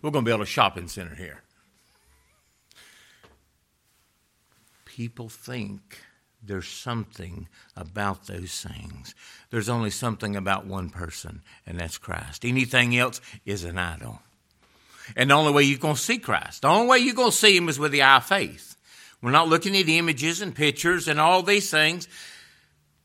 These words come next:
We see even in here, God gave us a picture of a man and his wife and his wife running around on him. We see the picture.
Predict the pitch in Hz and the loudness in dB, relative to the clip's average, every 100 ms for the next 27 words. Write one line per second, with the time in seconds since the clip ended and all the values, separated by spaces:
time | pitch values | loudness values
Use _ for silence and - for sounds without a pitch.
0 | _ _ 127 180 233 - 233 196 214 202 | _ _ 0 2 4 2 2 2 2 0
1 | 190 160 170 127 - 123 202 233 170 208 | 0 0 0 0 -2 4 4 6 4 2
2 | 165 165 139 120 156 - 104 - - _ | 2 0 0 -2 -2 -4 -14 -18 -20 _
3 | _ _ - 135 135 143 180 226 226 226 | _ _ -4 0 4 10 12 10 6 0
4 | 208 160 156 170 175 156 139 127 165 147 | -2 4 8 10 8 4 -4 2 6 6
5 | - 135 185 214 208 202 160 151 156 165 | 4 4 4 4 2 2 4 4 2 0
6 | 180 208 214 226 202 180 139 - - | 0 0 0 0 -2 -2 -2 -4 -18